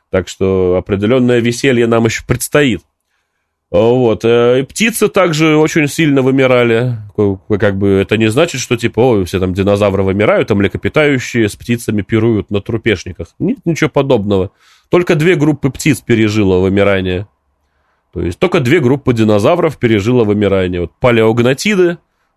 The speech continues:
то есть это тинаму, страусы, эму, киви, и новонебные, куда относятся курагусеобразные, журавлеобразные, воробьинообразные,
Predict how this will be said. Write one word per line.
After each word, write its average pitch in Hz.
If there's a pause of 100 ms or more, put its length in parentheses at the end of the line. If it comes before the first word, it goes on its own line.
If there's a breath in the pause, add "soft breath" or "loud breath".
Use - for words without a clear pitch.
то 101
есть 95
это 90
тинаму, 139
страусы, 127
эму, 117
киви, 117 (480)
и 156
новонебные, 101
куда 101
относятся 110
курагусеобразные, 131
журавлеобразные, 113
воробьинообразные, 101